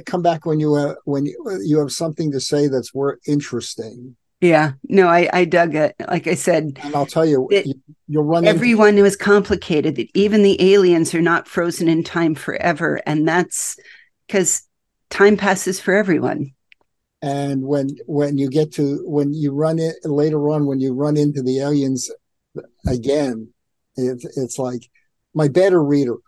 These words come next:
Speaker 1: who knew what was going to happen told me it, it gave him shivers. <laughs>
Speaker 2: I still dig it.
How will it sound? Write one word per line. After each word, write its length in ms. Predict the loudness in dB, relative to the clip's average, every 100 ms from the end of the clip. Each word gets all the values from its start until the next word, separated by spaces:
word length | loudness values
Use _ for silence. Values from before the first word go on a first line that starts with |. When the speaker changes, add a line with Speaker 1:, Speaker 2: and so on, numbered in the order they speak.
| 0
Speaker 1:
who 100 | 4
knew 480 | 6 6 4 2 0
what 220 | 0 0
was 100 | -2
going 260 | 0 -2 -2
to 80 |
happen 420 | 0 0 0 -2 0
told 280 | -2 0
me 200 | 0 0
it, 80 | 0
it 320 | 0 -4 -4 2
gave 220 | 2 2
him 160 | -2
shivers. 580 | 0 0 0 -2 -6 -8 -10 -16 -14 -16 _ _ _
<laughs> 960 | 0 2 -2 -4 _ _ -18 -18 -18 _
Speaker 2:
I 140 | -2 -2
still 300 | 0 0 2
dig 240 | 2 2
it. 200 | 0